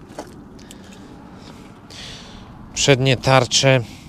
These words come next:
mają, powiedzmy, sześćdziesiąt procent i klocek około też. Zobaczmy sobie tylne.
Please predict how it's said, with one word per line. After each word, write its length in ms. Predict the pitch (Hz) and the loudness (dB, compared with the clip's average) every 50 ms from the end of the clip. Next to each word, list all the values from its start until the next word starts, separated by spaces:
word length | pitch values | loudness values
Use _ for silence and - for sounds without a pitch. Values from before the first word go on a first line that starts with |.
| - - - - - - | -20 -20 -20 -20 -18 -10
mają, 320 | 120 117 120 120 123 120 117 | -4 -2 0 0 0 0 0
powiedzmy, 500 | - 123 123 120 123 110 - 131 127 120 | 0 0 2 2 0 0 -2 -4 -4 -2
sześćdziesiąt 600 | - - 127 117 104 117 120 - - 127 113 - | -2 -2 -2 -2 -2 -2 -4 -4 -4 -4 -6 -4
procent 480 | - 113 131 139 - - 147 135 123 | 0 0 2 2 2 0 0 -2 0
i 80 | 120 117 | -2 -6
klocek 500 | - - - 131 127 - - 127 120 - | -4 0 2 2 2 2 0 -2 -2 -2
około 380 | - 110 - 127 123 120 117 110 | -4 -2 0 2 2 2 2 0
też. 360 | - 113 104 92 - - - - - - - - - - - - - - - - | 0 0 -2 -2 -2 -6 -12 -16 -20 -20 -20 -20 -20 -20 -20 -20 -20 -20 -20 -14
Zobaczmy 380 | - 131 120 131 135 - - 135 | -10 -6 -4 -4 -4 -4 -6 -8
sobie 240 | - - 135 120 117 | -6 -6 -6 -8 -6
tylne. 440 | - 151 156 151 151 160 160 175 | -4 -2 -2 0 0 0 -2 -2